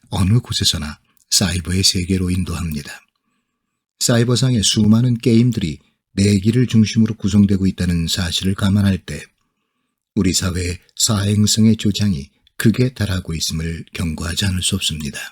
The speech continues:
사이버 마니가 돈의 관념을 희석시키고 사이버 부자와 사이버 가난뱅이를 양산합니다. 복권 한 장에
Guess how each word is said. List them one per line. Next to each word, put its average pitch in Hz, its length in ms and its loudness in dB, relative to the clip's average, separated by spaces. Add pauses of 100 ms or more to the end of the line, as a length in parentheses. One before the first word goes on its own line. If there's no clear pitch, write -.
(1080)
사이버 95 400 2
마니가 90 420 -2
돈의 95 340 0
관념을 101 540 2
희석시키고 - 720 -6 (680)
사이버 87 440 0
부자와 107 580 -2 (200)
사이버 85 460 -6
가난뱅이를 107 960 2
양산합니다. 80 760 -6 (1080)
복권 131 380 2
한 123 220 2
장에 110 360 -2